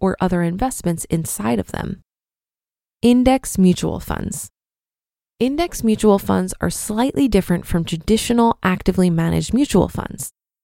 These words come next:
Index mutual funds passively track an index. Since they're not actively managed, expense ratios are lower. The Vanguard Mid Cap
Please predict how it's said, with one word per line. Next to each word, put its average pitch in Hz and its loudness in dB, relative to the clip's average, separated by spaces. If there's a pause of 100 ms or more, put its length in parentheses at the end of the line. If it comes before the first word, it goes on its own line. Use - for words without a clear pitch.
(100)
Index 302 -2
mutual 156 2
funds 151 -2
passively 262 -2
track 170 -2
an 170 -4 (120)
index. - 0 (320)
Since 233 -4
they're 247 4
not 285 -2 (100)
actively 202 0
managed, 175 0
expense - -4
ratios 165 2
are 196 2
lower. 247 0 (580)
The 202 2
Vanguard 208 0
Mid 208 -2
Cap - -4